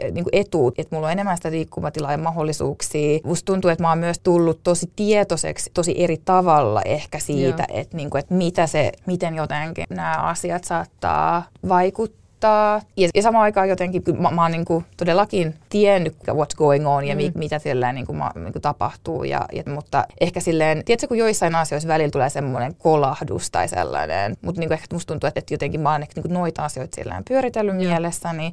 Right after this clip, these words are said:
Speaker 1: Ja, ja sen takia <laughs> myös, kun mä puhuin siitä, että mä en halua mennä siihen, että mä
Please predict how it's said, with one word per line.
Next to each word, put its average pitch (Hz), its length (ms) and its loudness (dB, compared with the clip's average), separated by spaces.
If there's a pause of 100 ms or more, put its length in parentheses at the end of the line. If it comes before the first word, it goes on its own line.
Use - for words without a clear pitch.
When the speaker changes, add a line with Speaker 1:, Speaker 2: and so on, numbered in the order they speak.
Speaker 1:
Ja, 151 360 6
ja 175 140 4
sen 202 240 4
takia 180 440 2
<laughs> 247 40 2 (100)
myös, 226 380 2
kun 175 80 0
mä 160 120 0
puhuin 190 300 4
siitä, - 200 -6
että - 140 -6
mä 160 60 -2
en 156 60 -4
halua 156 220 2
mennä 147 220 -2
siihen, 160 360 -4
että - 160 -8
mä - 60 -6